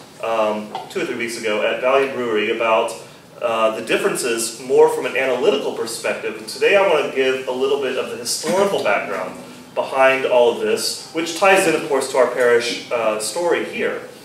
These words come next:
Um, going back before Martin Luther, so we're talking about the, um, the thirteen hundreds, okay, a couple hundred years before Martin Luther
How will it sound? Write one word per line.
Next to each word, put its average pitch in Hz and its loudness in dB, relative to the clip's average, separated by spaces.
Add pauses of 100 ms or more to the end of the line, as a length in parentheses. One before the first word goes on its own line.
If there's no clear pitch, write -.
(720)
Um, 135 4 (1160)
going 214 4
back 170 6
before 185 2
Martin 156 4
Luther, 127 -2
so - -6
we're 185 -4
talking 190 2
about 143 4
the, 123 -6
um, 110 0 (1080)
the 135 -4
thirteen 180 -2
hundreds, - -6 (120)
okay, 127 -2
a - -8
couple 175 2
hundred 175 0
years 151 -2
before 139 -2
Martin 131 0
Luther 107 -8